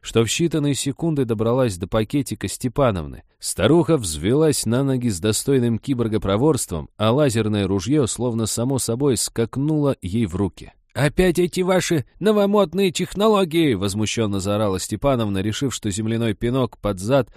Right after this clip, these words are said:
лесникова месть. Впечатление действительно было такое, будто в земле заворочились и вот-вот рванут в рост сотни семян,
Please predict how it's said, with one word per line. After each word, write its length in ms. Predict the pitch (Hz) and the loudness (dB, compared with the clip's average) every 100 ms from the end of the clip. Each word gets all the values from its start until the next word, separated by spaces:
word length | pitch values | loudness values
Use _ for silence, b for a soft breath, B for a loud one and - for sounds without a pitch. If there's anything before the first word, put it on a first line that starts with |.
| b | b
лесникова 600 | b 98 101 113 107 120 117 | b -2 -2 -2 0 0 0
месть. 440 | 120 92 - - b b b b - | 0 -2 -6 -16 b b b b -14
Впечатление 640 | 82 - 82 80 78 78 | -10 -8 -8 -8 -6 -6
действительно 720 | 82 95 - 160 - 80 80 | -6 -8 -6 -6 -6 -6 -6
было 200 | 85 87 | -4 -4
такое, 400 | - 113 156 117 | -4 -4 0 0
будто 300 | 82 95 95 | 0 -4 -4
в 60 | 80 | -6
земле 400 | 85 95 131 110 | -4 -2 -2 -2
заворочились 760 | 85 90 123 143 104 85 - - | -2 -2 -2 -2 -4 -6 -8 -4
и 120 | 110 | -4
вот-вот 480 | 110 117 113 127 - | 0 -2 -2 -4 -4
рванут 460 | 87 98 117 113 | -2 -2 0 -2
в 100 | 87 | -4
рост 300 | 104 123 - - | -2 -2 -4 -12
сотни 760 | - - 147 147 - 123 107 - | -10 -4 0 0 0 -2 -2 -4
семян, 560 | - 123 127 123 85 | -4 -2 0 0 -2